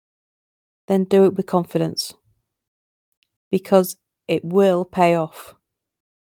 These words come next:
So thank you for joining me for this episode.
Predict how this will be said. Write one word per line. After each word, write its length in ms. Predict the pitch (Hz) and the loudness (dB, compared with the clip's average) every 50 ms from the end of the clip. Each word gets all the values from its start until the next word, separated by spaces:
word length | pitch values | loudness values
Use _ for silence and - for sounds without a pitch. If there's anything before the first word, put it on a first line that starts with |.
| _ _ _ _ _ _ _ _ _ _ _ _ _ _ _ _ _ _ _ _ _ _ _ _ _ _ _ _ _ _ _ _ _ | _ _ _ _ _ _ _ _ _ _ _ _ _ _ _ _ _ _ _ _ _ _ _ _ _ _ _ _ _ _ _ _ _
So 160 | - - - | -10 -10 -8
thank 260 | 196 - 208 208 - | -2 0 0 0 0
you 80 | - 247 | -2 -2
for 120 | - 247 | -2 -2
joining 340 | 233 - 226 214 208 196 190 | -2 0 0 2 2 2 2
me 80 | 196 196 | 0 -2
for 100 | - 196 | -2 -4
this 160 | 190 185 - | -4 -2 -2
episode. 640 | 190 185 - - - - 175 175 190 220 254 - | -2 -4 -4 -6 -4 -4 -2 -2 -2 -4 -8 -10